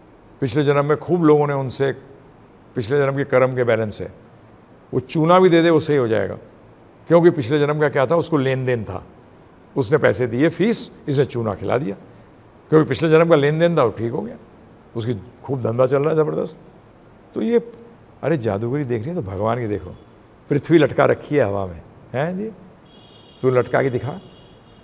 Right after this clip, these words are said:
सोना बना देते हैं। अरे खान दे देना,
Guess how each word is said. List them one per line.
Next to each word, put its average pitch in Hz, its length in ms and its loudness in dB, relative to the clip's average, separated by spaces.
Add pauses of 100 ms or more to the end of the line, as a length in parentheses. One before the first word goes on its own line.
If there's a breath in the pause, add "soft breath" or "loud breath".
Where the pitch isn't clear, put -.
(540)
सोना 220 400 10
बना 180 220 12
देते 147 260 6
हैं। 131 280 -2 (340)
अरे 123 140 -2
खान 127 380 -4
दे 123 120 0
देना, 120 400 -2